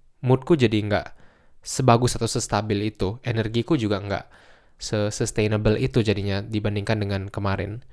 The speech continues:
Tapi lagi-lagi ini nggak apa-apa, ini adalah suatu trade-off atau kayak, ya, namanya kita muslim dan ini adalah sesuatu, eh, yang penting buat kita dan sesuatu yang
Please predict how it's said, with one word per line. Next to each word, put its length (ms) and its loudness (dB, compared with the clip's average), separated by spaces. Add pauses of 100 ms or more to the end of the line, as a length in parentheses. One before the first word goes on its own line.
(400)
Tapi 200 -4
lagi-lagi 400 0
ini 200 -6
nggak 80 -4
apa-apa, 440 -8
ini 160 -8
adalah 320 -6
suatu 480 -6
trade-off 640 -8
atau 320 -6
kayak, 240 -6
ya, 240 2 (560)
namanya 240 0
kita 240 0
muslim 520 -4
dan 120 0
ini 240 -4
adalah 160 -4
sesuatu, 480 -6 (160)
eh, 320 -8
yang 480 -10 (1040)
penting 400 -2
buat 160 -2
kita 480 -8
dan 280 -10
sesuatu 280 -10
yang 240 -6